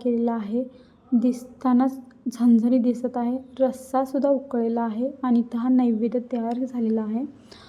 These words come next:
तर हे आमचे भाऊ नैवेद्य दाखवत आहेत देवाला. त्यानंतर आम्ही सगळे मिळून जेवायला बसलो. मस्त असं वनभोजन झालं, छान जेवण झालं असं सगळ्यांनी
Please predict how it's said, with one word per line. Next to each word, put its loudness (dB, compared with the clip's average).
तर 2
हे 0
आमचे 0
भाऊ -2
नैवेद्य 4
दाखवत -2
आहेत -4
देवाला. 0
त्यानंतर 2
आम्ही 2
सगळे 0
मिळून 0
जेवायला 2
बसलो. -2
मस्त -4
असं 0
वनभोजन 0
झालं, -4
छान 6
जेवण 4
झालं 2
असं -8
सगळ्यांनी 0